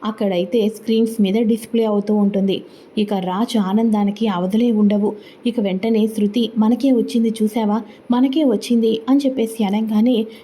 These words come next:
"స్వరాజ్ Group of కంపెనీకి అవార్డ్స్ తీసుకువచ్చిన డిజైన్స్ని ఇప్పుడు మీ అందరి ముందు కూడా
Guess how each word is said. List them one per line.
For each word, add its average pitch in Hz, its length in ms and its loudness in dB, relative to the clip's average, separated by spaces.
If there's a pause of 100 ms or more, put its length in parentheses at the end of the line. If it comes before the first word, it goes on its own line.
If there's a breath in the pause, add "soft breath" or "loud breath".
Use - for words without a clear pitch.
(160)
"స్వరాజ్ 277 400 0
Group 233 200 0
of 233 160 -4 (120)
కంపెనీకి 208 580 0 (100)
అవార్డ్స్ 226 640 -6
తీసుకువచ్చిన 208 600 0
డిజైన్స్ని 240 640 0
ఇప్పుడు 220 260 0
మీ 220 180 2
అందరి 196 300 0
ముందు 214 280 2
కూడా 214 440 0